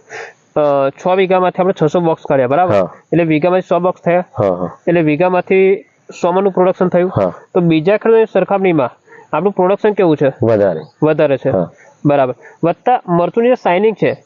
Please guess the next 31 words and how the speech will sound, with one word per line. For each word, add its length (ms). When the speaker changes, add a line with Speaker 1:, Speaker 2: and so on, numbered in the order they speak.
Speaker 1:
બધા 180
છારી 320
આવી 120
ગઈ 140
છે, 180
મરચું 540
એક્સપોર્ટમાં 520
જતું 140
નહીં, 180
બરાબર? 400
Speaker 2:
હા. 220
Speaker 1:
તો 80
એમના 360
કરતાં 320
આપણે 180
કેવા 180
રિઝલ્ટ 280
છે? 120
Speaker 2:
આમ 320
સારા. 380
Speaker 1:
તો 220
આ 180
જે 120
ખેડૂતો 360
તમે 100
જોઈ 180
રહ્યા 160
છો, 120
બરાબર 320
છે? 120
Speaker 2:
હા. 220